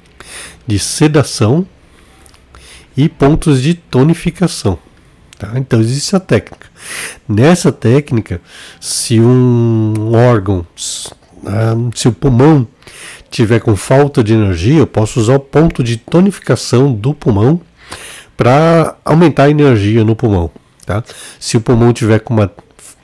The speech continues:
um excesso de energia, eu posso usar um ponto de sedação da energia do pulmão pra diminuir a energia do pulmão. Então, isso daí é uma técnica, a técnica dos pontos de tonificação e sedação,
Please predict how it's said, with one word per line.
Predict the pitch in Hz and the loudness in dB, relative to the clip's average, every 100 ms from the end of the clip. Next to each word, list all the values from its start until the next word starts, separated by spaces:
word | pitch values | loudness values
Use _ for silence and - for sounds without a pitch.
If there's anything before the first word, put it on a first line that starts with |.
| - | -4
um | 113 | 0
excesso | 104 - - 127 113 113 | 0 -2 0 0 2 0
de | 101 | 2
energia, | 131 151 110 127 | 4 2 2 -2
eu | |
posso | 147 135 127 113 | -2 -2 -2 0
usar | 117 | 0
um | 127 | 0
ponto | - 113 120 120 | 0 0 0 -2
de | 104 | -4
sedação | - - 180 156 - - 123 165 | -6 -2 -2 -2 -4 -2 -2 0
da | 135 | 0
energia | 107 101 92 95 | 2 0 0 -2
do | 110 | -4
pulmão | - 160 131 143 - _ - - - - - - | -2 2 2 0 -4 _ -20 -20 -20 -20 -14 -2
pra | 120 | 0
diminuir | 147 160 190 202 190 127 143 - - | 0 0 2 4 4 4 2 -4 -6
a | 147 | 0
energia | 147 135 92 110 | 2 2 2 -2
do | |
pulmão. | 127 135 113 87 85 | 0 0 0 -2 -8
Então, | 110 | -10
isso | - | -6
daí | 98 | -2
é | 120 | 0
uma | 160 | -2
técnica, | - 131 113 104 90 | 0 0 0 -4 -8
a | 92 | -8
técnica | - 143 156 151 139 | -2 0 0 -4 -4
dos | 143 - | -4 -4
pontos | - 127 131 - - - | -6 -2 -2 -4 -14 -14
de | - 113 | -10 -8
tonificação | - 117 113 - 101 - | -2 -2 -2 -4 -4 -4
e | 104 | -6
sedação, | - 104 - - | -4 -6 -4 -6